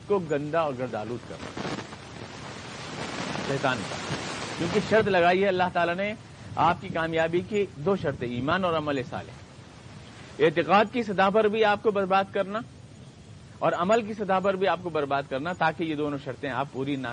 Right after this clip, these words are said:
کر سکیں، یعنی اسلام کے اور ملت کے غلبے کا خواب پورا نہ ہو سکے۔ شیطان پوری طاقت سے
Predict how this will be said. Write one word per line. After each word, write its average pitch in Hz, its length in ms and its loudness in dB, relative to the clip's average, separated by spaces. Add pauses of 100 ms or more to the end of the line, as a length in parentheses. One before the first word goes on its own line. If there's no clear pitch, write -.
کر 101 80 -6 (100)
سکیں، - 260 -16 (1200)
یعنی 151 180 2 (320)
اسلام 175 440 4
کے 226 80 4
اور 226 100 4
ملت 196 280 2
کے 214 80 2 (120)
غلبے 165 280 2
کا 185 100 4
خواب 175 280 4
پورا 180 240 4
نہ 156 100 0
ہو 165 200 2
سکے۔ 165 280 -4
شیطان 151 380 0 (120)
پوری 185 260 -2
طاقت 165 380 2
سے 120 120 -2